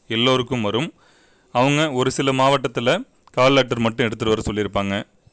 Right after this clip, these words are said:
ஒரு சில மாவட்டங்கள்ல எல்லா சர்டிஃபிகேட்டுமே எடுத்துட்டு வர சொல்லியிருப்பாங்க. என்ன உங்களுக்கு வந்து டைரக்ஷன் கொடுக்குறாங்களோ, அந்த சர்டிஃபிகேட்லாம் காமித்து, இந்த ஆளறி சான்று வந்து புகைப்படம் ஒட்டிய டி இ ஓ அவர்கள்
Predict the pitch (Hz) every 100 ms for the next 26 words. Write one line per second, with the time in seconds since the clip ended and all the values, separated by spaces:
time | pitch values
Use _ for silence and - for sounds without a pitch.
0 | _ _ 127 123 127 123 120 120 117 117
1 | 117 120 110 113 - 113 120 110 117 110
2 | 104 107 101 101 98 101 98 101 110 110
3 | 151 160 135 123 117 117 127 113 117 120
4 | - 107 107 104 104 104 127 240 - -
5 | - _ 117 117 - 113 135 127 120 139
6 | 123 117 120 113 160 262 _ _ _ -
7 | 117 123 139 131 117 113 110 107 113 160
8 | - 120 131 127 127 110 101 110 117 233
9 | - _ _ - 117 135 143 139 120 113
10 | 120